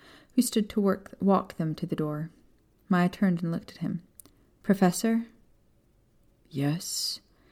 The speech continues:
"I just wanted to say," "Voldemort has Horcruxes. One will curse you and bring about your death.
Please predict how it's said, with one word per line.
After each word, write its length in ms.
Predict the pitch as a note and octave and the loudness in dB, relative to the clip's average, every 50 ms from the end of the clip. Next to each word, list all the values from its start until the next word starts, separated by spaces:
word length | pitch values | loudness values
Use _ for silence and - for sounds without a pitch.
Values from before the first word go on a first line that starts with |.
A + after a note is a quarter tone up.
| _ _ - - _ _ _ _ - | _ _ -20 -20 _ _ _ _ 8
"I 80 | G#3 G3+ | 8 8
just 280 | G3 B3+ C4 B3+ - - | 8 8 2 2 4 6
wanted 240 | A#3+ A3 A3 G#3+ G#3+ | 8 8 8 8 8
to 200 | - G#3+ - - | 6 4 4 4
say," 1400 | - - - - - - - - - - - - - - - - - A#3+ A3 G#3 G#3 G3+ G3 F#3+ F#3+ F#3+ - - _ _ _ _ _ _ _ _ _ _ _ _ _ - F3+ | 0 -4 -2 -2 -2 -2 -2 -2 -2 -2 -2 -2 -2 -2 -2 4 6 8 8 8 6 6 4 2 0 -2 -4 -16 _ _ _ _ _ _ _ _ _ _ _ _ _ 0 2
"Voldemort 440 | E3+ D#3 D3+ D3+ D3+ D3+ D3+ D#3+ | 4 4 4 4 2 0 -2 -2
has 180 | D#3 D#3 E3 - | -4 -6 -6 -2
Horcruxes. 720 | - D#3+ D#3 - - F3 F3 - - - - - - - _ - - - - - - _ - | -2 -2 -2 -2 -6 -10 -8 -10 -10 -8 -8 -8 -8 -10 _ -18 -20 -20 -20 -20 -18 _ 4
One 260 | E3 E3+ E3+ E3+ E3+ | 6 8 8 8 6
will 120 | E3 E3 | 4 2
curse 380 | E3 - - D#3+ D#3 - - - | 0 0 2 2 2 0 -2 -2
you 140 | - - - | -2 -2 -2
and 140 | - - E3 | 0 2 2
bring 180 | F3 E3 D#3+ D#3+ | 2 2 2 2
about 220 | D#3 D#3 - - | 0 -2 -4 -4
your 100 | - - | -4 -6
death. 380 | - - - - - - - | -4 -4 -4 -6 -6 -8 -12